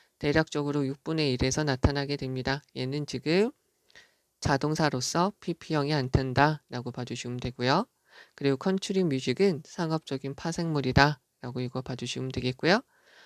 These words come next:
분사 구문 형태로 예전에는 전달되어졌어요. 구전의 형태로 전달되었습니다. 요 표현 봐주시고요. 연결사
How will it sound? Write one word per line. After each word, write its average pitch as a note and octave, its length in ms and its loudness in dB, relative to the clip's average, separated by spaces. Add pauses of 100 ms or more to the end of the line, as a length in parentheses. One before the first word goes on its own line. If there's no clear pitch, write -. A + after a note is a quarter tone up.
(160)
분사 F3 300 2
구문 E3+ 300 0
형태로 D#3+ 380 -2
예전에는 C#3+ 880 0
전달되어졌어요. B2+ 1120 0
구전의 D3 480 0
형태로 C3+ 420 0
전달되었습니다. C3 1040 0 (340)
요 B2 140 -8
표현 D#3+ 480 2
봐주시고요. C3+ 640 -2 (500)
연결사 B2+ 760 2